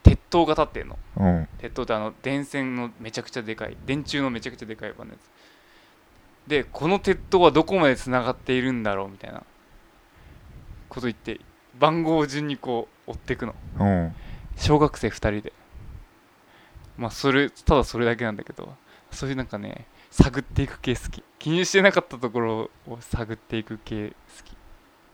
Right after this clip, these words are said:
Speaker 1: 超どうでもいい話した。
Speaker 2: それは俺もやったな。
Speaker 1: え、何やったの？
Speaker 2: 俺、近くの川の、
Speaker 1: うん。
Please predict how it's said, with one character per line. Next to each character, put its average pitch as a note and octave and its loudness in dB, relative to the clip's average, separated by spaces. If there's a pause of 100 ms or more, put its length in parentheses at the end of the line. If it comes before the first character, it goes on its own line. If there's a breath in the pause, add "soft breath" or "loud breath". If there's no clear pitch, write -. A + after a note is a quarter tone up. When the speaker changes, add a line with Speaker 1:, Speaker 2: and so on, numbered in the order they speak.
(2750)
Speaker 1:
超 C#3+ 0
ど A2+ 0
う - 2
で A2 4
も G#2+ 2
い - -2
い G2 -4
話 G2 -4
し - -10
た。 - -8 (220 loud breath)
Speaker 2:
そ - -10
れ B2 2
は B2+ 6
俺 B2 8
も B2+ 6
や A#2+ 10
っ G#2+ -4
た - 0
な。 F2+ 2 (180)
Speaker 1:
え、 G#3 10
何 G#3 8
や C#3 10
っ - 4
た B2 6
の？ A2 0 (320 soft breath)
Speaker 2:
俺、 A#2 0
近 - 0
く - -2
の B2 4
川 A#2+ 10
の、 A#2+ 10
Speaker 1:
う B2+ -4
ん。 A#2 -4